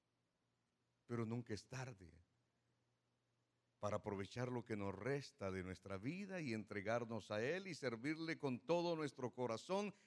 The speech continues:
con todas nuestras fuerzas, con toda nuestra alma. La vida de Israel en ese momento estaba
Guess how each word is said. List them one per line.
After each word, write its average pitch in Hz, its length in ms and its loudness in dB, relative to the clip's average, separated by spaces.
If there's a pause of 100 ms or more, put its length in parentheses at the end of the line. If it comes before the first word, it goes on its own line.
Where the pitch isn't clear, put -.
con 156 220 8
todas 170 300 6
nuestras 127 380 4
fuerzas, 185 480 2
con 143 240 4
toda 175 260 6
nuestra 147 460 4
alma. 220 360 4 (4000)
La 110 160 -6
vida 180 320 8
de 202 80 8
Israel 190 420 6
en 196 140 6
ese 196 200 0
momento 190 460 -2
estaba 226 880 0